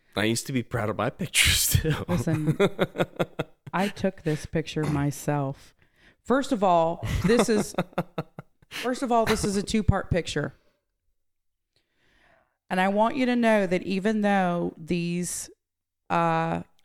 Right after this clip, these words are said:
Speaker 1: Two-part picture?
Speaker 2: It's a two-part picture.
Speaker 1: Must be a really big dick, then.
Speaker 2: It, it, these, listen, I took this picture myself. This is in all my career. Uh, of, I'm actually a relatively new X-ray technologist.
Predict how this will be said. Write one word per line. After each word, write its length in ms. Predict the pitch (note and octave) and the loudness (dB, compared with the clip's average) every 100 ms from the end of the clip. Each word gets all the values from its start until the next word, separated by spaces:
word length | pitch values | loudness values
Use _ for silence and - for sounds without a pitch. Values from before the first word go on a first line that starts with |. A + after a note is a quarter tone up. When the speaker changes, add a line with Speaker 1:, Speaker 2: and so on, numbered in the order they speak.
| _ _ | _ _
Speaker 1:
Two-part 580 | - G#2+ - F#2 D2+ _ | -12 -12 -10 -10 -10 _
picture? 340 | E2+ G#2 - | -12 -10 -6
Speaker 2:
It's 100 | E3 | -6
a 80 | F3+ | -6
two-part 420 | - F#3+ F#3+ E3+ | -6 -4 -2 -2
picture. 240 | F3 D#3 A#2+ | -6 -4 -4
Speaker 1:
Must 160 | D3+ | -4
be 120 | E2+ | -2
a 40 | D#2 | -2
really 240 | E2+ A2 | -2 -2
big 300 | D#2 D2+ D2+ | -4 -8 -14
dick, 160 | - - - | -16 -16 -14
then. 240 | - D2+ - - _ | -14 -14 -16 -20 _
Speaker 2:
It, 460 | - - D#3+ - D#3+ - | -4 -2 -2 -4 -6 -4
it, 160 | E3 | -4
these, 520 | G3 G3+ A3 B3+ - - | 0 0 0 -2 -4 -12
listen, 560 | F#3+ G#3 G3+ F3 E3 - | -2 -2 0 -2 -4 -6
I 140 | E3+ | -2
took 300 | F#3 - A3+ | -2 -2 -2
this 180 | - B3+ | 0 -4
picture 540 | - G#3+ - F#3 F#3 F3+ | -2 -4 -2 -2 -2 -2
myself. 920 | E3+ D#3+ D#3 - - G3 E3 - - - - - _ _ _ | -2 -2 -2 -8 0 2 2 -2 -12 -16 -20 -20 _ _ _
This 300 | E3+ F#3+ - | 0 0 0
is 400 | - F#3 F3+ E3+ | -2 2 0 -2
in 240 | - F#3 | -2 -2
all 240 | - F#3 G#3+ | 0 2 4
my 160 | A3+ | 2
career. 720 | A3+ A#3 G#3 G3 F#3+ F#3 F#3 - - _ _ _ _ | 0 0 2 2 4 4 2 -2 -20 _ _ _ _
Uh, 540 | - F3 F3 E3+ E3+ F#3 - | 0 4 4 2 2 -2 0
of, 260 | E3+ E3 - | 0 0 -2
I'm 160 | F3 E3 | -4 0
actually 360 | F3+ G3 - F3+ | 0 0 0 -2
a 60 | |
relatively 500 | F3 F3+ F3+ F#3 E3+ | 0 0 0 -2 -2
new 280 | E3+ F3 G3+ | -2 0 0
X-ray 360 | G3 F#3 - F3 | 0 -2 -2 -2
technologist. 840 | - E3 F3+ E3+ E3+ E3 E3+ - | -2 -4 0 0 0 0 -2 -4